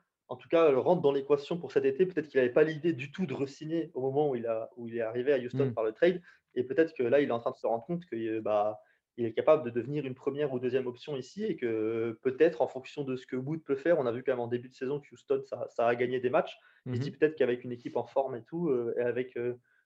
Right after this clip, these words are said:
Speaker 1: un pic de draft, ça peut, ça peut, la situation peut vite changer et peut-être assez vite changer pour qu'il ait un intérêt à rester, même si je suis pas convaincu non, non plus de, de cet intérêt qu'il aurait à,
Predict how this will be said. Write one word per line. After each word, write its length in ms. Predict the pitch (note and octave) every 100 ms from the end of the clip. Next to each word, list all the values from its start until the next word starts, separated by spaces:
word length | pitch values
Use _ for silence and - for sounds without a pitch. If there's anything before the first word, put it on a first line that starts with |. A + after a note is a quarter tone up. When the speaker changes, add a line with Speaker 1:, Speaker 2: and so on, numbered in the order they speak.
| _
Speaker 1:
un 80 | G#2+
pic 160 | - A#2+
de 100 | B2
draft, 300 | B2+ D#3+ -
ça 100 | -
peut, 340 | - D3 C#3
ça 120 | B2+
peut, 140 | A#2+ C#3
la 100 | C3+
situation 340 | C3+ C3+ C3+
peut 120 | C#3 C#3
vite 160 | D#3+
changer 400 | - D3 D#3 F#3+ _ _
et 40 | C3
peut-être 240 | - D3 -
assez 260 | D#3 E3
vite 140 | D#3+ -
changer 340 | D3+ D3 E3
pour 160 | C3 -
qu'il 120 | A#2+
ait 40 |
un 80 | A#2+
intérêt 300 | B2 C#3 B2+
à 80 | A#2+
rester, 260 | B2+ C3
même 180 | E3 A#2+
si 320 | A#2 B2 B2 - _
je 60 | -
suis 80 |
pas 100 | -
convaincu 420 | C#3 D3 C3+ C3+ D3+
non, 120 | D3+ _ _ _
non 140 | D#3+ E3
plus 240 | - F#3+
de, 460 | D#3+ D#3+ C#3 C#3 - _ _
de 80 |
cet 180 | C3 C3
intérêt 360 | C#3 C3+ C#3 D3
qu'il 160 | C3+
aurait 200 | A#2+ C3+
à, 280 | C3 A#2 A#2